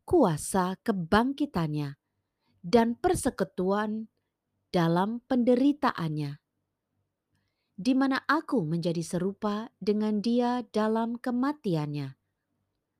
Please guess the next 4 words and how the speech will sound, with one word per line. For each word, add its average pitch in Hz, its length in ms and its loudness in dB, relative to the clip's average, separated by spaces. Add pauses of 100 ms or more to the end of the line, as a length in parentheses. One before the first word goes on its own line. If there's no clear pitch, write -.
(1120)
supaya 285 560 0
aku 339 640 -4
akhirnya 220 480 -2
beroleh 175 480 -2